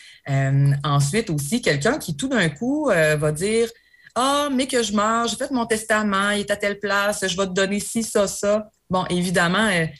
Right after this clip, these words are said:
tout le monde fait un <laughs> testament dans sa vie à un certain moment. C'est, euh, par contre, des fois, c'est l'accumulation de tous ces éléments-là qui vont venir nous inquiéter. Euh, puis souvent, c'est dans le discours de la personne. Tu sais, la personne peut le dire directement, «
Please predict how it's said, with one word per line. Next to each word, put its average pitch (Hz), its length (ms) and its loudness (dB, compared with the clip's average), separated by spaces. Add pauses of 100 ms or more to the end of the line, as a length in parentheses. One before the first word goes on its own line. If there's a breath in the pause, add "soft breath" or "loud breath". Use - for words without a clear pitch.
(120)
tout 185 100 -4
le 180 40 -2
monde 196 160 -2
fait 208 120 0
un 214 80 4
<laughs> - 0 -
testament 226 420 0
dans 196 120 0
sa 180 200 0
vie 208 120 -2
à 202 80 2
un 180 60 -2
certain 185 300 -4
moment. 185 520 0
C'est, 165 140 -2 (480 loud breath)
euh, 156 400 2 (160)
par 165 160 -2
contre, 220 140 0
des 190 100 -2
fois, 269 80 0
c'est 220 120 -4
l'accumulation 185 680 -2
de 190 80 -2
tous 214 100 -6
ces 196 240 -4
éléments-là 175 400 2
qui 185 140 -8
vont 170 100 -2
venir 175 220 0
nous 175 180 -2
inquiéter. 165 540 -2 (720 loud breath)
Euh, 147 760 2 (160)
puis 185 260 0
souvent, 190 320 0
c'est 214 120 -4
dans 160 140 2
le 156 80 2
discours 226 520 -2
de 180 60 -2
la 156 80 -2
personne. 170 520 -4
Tu - 60 -6
sais, 196 60 -2
la 170 100 4
personne 156 360 0
peut 226 140 2
le 185 120 2
dire 185 240 -2
directement, « 175 680 -2